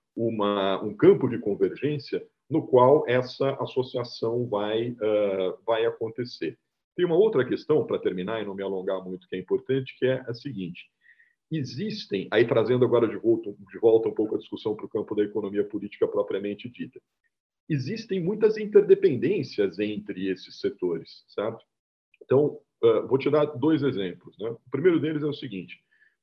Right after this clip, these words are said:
Quando eu perguntava uma vez pra um agricultor produtor de soja, dizia, "Olha, como é que você vai fazer pra competir agora? Porque o preço dos insumos tá subindo muito,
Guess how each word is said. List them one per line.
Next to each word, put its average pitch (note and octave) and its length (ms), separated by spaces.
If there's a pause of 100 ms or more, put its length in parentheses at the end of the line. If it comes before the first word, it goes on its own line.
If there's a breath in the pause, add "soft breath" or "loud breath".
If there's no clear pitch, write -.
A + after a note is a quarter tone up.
(140)
Quando F3+ 180
eu F3 80
perguntava B2+ 520
uma G#2+ 160
vez G2 180
pra G2+ 160
um G2 120
agricultor F#2+ 480
produtor F#2+ 440
de - 100
soja, F2+ 460
dizia, A2+ 200
"Olha, C3 100
como - 120
é - 40
que - 60
você G#3 80
vai - 60
fazer D3 160
pra C3 120
competir - 540
agora? C#3 260
Porque - 200
o G#2+ 80
preço C3 280
dos A2 160
insumos A#2 420
tá A#2 120
subindo A2 420
muito, C3+ 720